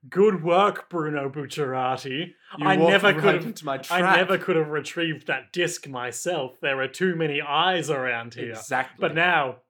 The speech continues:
Speaker 1: I'll just kill you.
Speaker 2: Yeah, and I'll blame it on the shoddy workmanship of the nearby construction site.
Speaker 1: All right.
Speaker 2: <laughs> Uh, nails.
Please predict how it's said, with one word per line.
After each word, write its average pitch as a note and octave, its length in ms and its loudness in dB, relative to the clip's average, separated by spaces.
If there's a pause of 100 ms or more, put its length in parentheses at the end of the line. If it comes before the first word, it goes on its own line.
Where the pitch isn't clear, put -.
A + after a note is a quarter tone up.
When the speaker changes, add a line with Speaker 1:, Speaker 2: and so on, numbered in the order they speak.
(140)
Speaker 1:
I'll D3 160 -6
just D3 200 -10
kill E3+ 240 -2
you. B2+ 240 -8 (260)
Speaker 2:
Yeah, E3 220 -2 (340)
and C3 100 -10
I'll B2 260 -4
blame C#3+ 440 -2
it E3+ 240 -2
on C3+ 240 -6
the A#2 160 -10
shoddy G3+ 580 2
workmanship F#3 720 0
of E3 140 -6
the B2+ 80 -4
nearby C3+ 480 -4
construction D3 800 -10
site. A2+ 420 -10 (440)
Speaker 1:
All F3+ 180 2
right. D#3+ 400 6
Speaker 2:
<laughs> - 100 -18
Uh, B2 320 -6 (480)
nails. C#3+ 1040 2